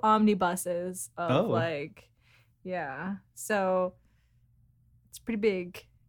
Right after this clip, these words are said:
Speaker 1: And I haven't read the new one. I probably should. Shame on me.
Speaker 2: <laughs>
Speaker 1: Um, I, I, I usually like to read the manga before I watch the anime. Just like I like to read a book before I watch the movie or the
Speaker 2: Mm-hmm.
Speaker 1: show. But this time I, I was a bad, bad girl.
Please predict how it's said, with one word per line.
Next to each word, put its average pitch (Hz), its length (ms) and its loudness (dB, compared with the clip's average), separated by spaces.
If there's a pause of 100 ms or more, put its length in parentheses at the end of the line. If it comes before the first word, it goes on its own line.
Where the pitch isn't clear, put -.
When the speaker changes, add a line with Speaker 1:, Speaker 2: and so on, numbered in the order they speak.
(180)
Speaker 1:
And 214 240 0
I 214 60 0
haven't 233 300 4
read 208 180 2
the 214 80 2
new 220 180 4
one. 226 440 0
I 196 100 -8
probably 185 360 -8
should. 214 360 -4 (460)
Shame 196 260 -6
on 196 140 -2
me. 214 240 0
Speaker 2:
<laughs> 147 40 6 (360)
Speaker 1:
Um, 214 760 4 (680)
I, 196 160 -4
I, 262 300 6
I 262 80 4
usually 277 540 4
like 208 220 0
to 220 100 -6
read 208 180 0
the 208 60 -4
manga 196 300 0
before 180 320 -6
I 180 60 -4
watch 208 260 -2
the 233 60 -2
anime. 220 560 -2
Just - 220 -6
like 190 160 -2
I 196 80 -2
like 185 180 -2
to 196 100 -4
read 185 120 -2
a 175 60 -4
book 185 260 -4
before 175 240 -8
I - 20 -4
watch 165 240 -8
the 175 60 -12
movie 180 280 -4
or 180 100 2
the 143 60 2
Speaker 2:
Mm-hmm. 135 100 2
Speaker 1:
show. 190 400 0
But 190 100 -12
this 190 140 -8
time 190 400 -12
I, 180 220 -12 (200)
I 185 60 -6
was 185 120 -4
a 180 60 -6
bad, 156 400 -8 (220)
bad 156 240 -4
girl. 135 360 -10